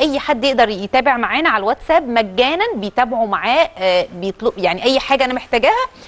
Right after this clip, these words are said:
الفريق الطبي طبعًا، آه، مشكورًا بيرد علينا في اي وقت. آه، كمان ال-، الشحن والتوصيل بيبقى مجانًا،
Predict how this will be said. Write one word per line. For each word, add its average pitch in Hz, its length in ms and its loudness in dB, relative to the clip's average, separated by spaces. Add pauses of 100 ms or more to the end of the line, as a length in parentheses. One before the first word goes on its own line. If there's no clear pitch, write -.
(280)
الفريق 220 300 0
الطبي 269 320 -2
طبعًا، 269 440 0
آه، 196 160 2
مشكورًا 262 400 0
بيرد 240 340 2
علينا 240 240 -2
في - 100 -10
اي 240 180 -2
وقت. 269 240 2 (460)
آه، 196 140 4
كمان 269 500 0 (120)
ال-، 196 220 -2 (260)
الشحن 208 500 -4
والتوصيل 180 680 -4
بيبقى 196 300 -6
مجانًا، 233 580 -2